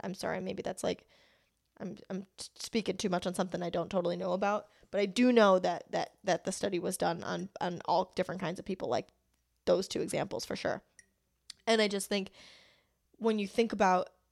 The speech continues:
when you behave in any of those ways, it's so true. Like, that is a hundred percent your authentic self. And that's what it means to be as well as possible, i-, is to act in those ways, in whatever way that you define them,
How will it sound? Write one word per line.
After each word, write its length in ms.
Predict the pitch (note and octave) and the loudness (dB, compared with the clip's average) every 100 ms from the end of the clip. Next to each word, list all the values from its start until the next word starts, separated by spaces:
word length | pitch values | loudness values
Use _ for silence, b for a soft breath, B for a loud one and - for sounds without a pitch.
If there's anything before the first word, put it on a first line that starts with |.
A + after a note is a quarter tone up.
| _ _ _ _ _ | _ _ _ _ _
when 280 | G#3 G#3+ G#3 | -2 2 2
you 80 | G3+ | 0
behave 460 | F#3+ F#3+ G#3+ F#3+ F#3 | -2 0 2 2 0
in 100 | B2 | -2
any 200 | F3 E3+ | -2 -4
of 120 | F#3+ | -2
those 260 | F3+ - | -2 0
ways, 560 | F#3+ F3+ A2 - - - _ _ - | 2 2 2 -2 -6 -8 _ _ -12
it's 180 | G3 - | -10 -4
so 140 | F#3+ | -6
true. 260 | - G#3+ - _ _ | -6 -10 -10 _ _
Like, 280 | G3 F#3+ G#3 | -6 -4 -2
that 340 | F#3+ F#3+ - _ - | 0 0 -4 _ -6
is 100 | G3+ | -2
a 60 | F#3+ | -4
hundred 400 | F#3+ G3+ G3 G3 | -2 -4 -4 -6
percent 640 | G3 - G3 F#3 - - - _ _ - | -8 -6 -6 -8 -12 -18 -20 _ _ -4
your 240 | A3 G3+ | 2 4
authentic 460 | F#3+ F#3+ F#3 - - | 4 0 -4 -6 -6
self. 380 | F#3+ G#2+ - - _ - | -8 -8 -12 -20 _ -4
And 160 | G#3+ G#3+ | 2 2
that's 240 | A#3 - | 2 0
what 140 | G#3+ | 0
it 100 | G#3 | 2
means 460 | G3+ G#3+ F#3+ E3 - | 0 -2 -2 -6 -8
to 100 | - | -8
be 400 | F#3+ F#3+ G3 G3 - b b - | -6 -8 -10 -12 -18 b b -4
as 160 | G3+ F#3+ | -4 0
well 260 | F#3+ F#3 | 2 2
as 120 | F#3 | 0
possible, 520 | - F#3 F#3+ - - - | -4 -6 -6 -8 -4 -2
i-, 140 | - G3 | -2 -2
is 160 | G3 G3 | -2 -2
to 200 | G#3 - | -2 0
act 360 | G#3 G#3 - b b b b - | 0 -2 -8 b b b b 0
in 160 | G#3+ | 2
those 320 | G3+ G3+ G#3+ G3+ | 6 6 4 2
ways, 400 | G3+ G3+ F#3+ - | 0 2 0 0
in 160 | G3+ | 0
whatever 320 | G3 F#3+ G3+ | 2 0 0
way 160 | G3 G3+ | 0 0
that 160 | F#3 - | 0 -2
you 180 | F#3+ | -4
define 520 | G3+ G3 - G3+ G#3 G3 | -6 -6 -2 0 0 0
them, 260 | F#3+ F#3 | -2 -4